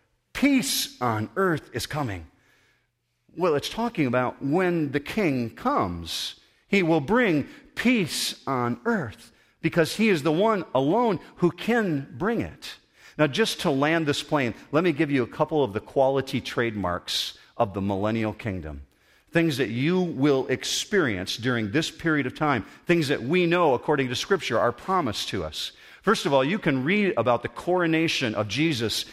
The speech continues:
as king over the earth in Revelation nineteen. And if you're here during the study of Revelation, you know we went into that in depth, but you can still see that online. You can pull it up on iTunes or on our website so you can know more about this. But Revelation nineteen will help you with that.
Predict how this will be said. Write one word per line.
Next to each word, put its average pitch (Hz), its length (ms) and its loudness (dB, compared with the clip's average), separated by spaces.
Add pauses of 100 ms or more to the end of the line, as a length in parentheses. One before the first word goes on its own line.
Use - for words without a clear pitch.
(140)
as 175 320 2
king 175 420 -2
over 120 220 0
the 110 180 -4
earth 131 240 -2
in 120 140 -4
Revelation 123 580 0
nineteen. 104 580 -4 (280)
And 147 60 4
if 120 80 0
you're 160 120 4
here 160 200 2
during 147 200 2
the 127 80 -2
study 135 240 0
of 123 60 -2
Revelation, 131 480 2
you 117 100 -2
know 120 120 0
we 123 100 0
went 127 180 0
into 123 160 -4
that 117 220 4
in 113 140 0
depth, 123 280 2
but - 180 -2 (200)
you 147 100 2
can 143 120 0
still 165 260 0
see 151 220 0
that 131 140 4
online. 117 440 2
You 104 40 -2
can 104 100 -6
pull 135 180 0
it 131 80 4
up 127 100 2
on 117 80 0
iTunes 127 500 0
or 120 60 0
on 113 140 2
our 101 100 2
website 117 460 2 (180)
so - 100 -2
you 143 60 0
can 127 100 2
know 123 140 4
more 123 160 4
about 117 300 2
this. 101 160 -2
But - 160 -2 (180)
Revelation 160 560 4
nineteen 151 400 2
will 127 80 4
help 139 240 2
you 113 80 0
with 101 140 0
that. 80 240 -4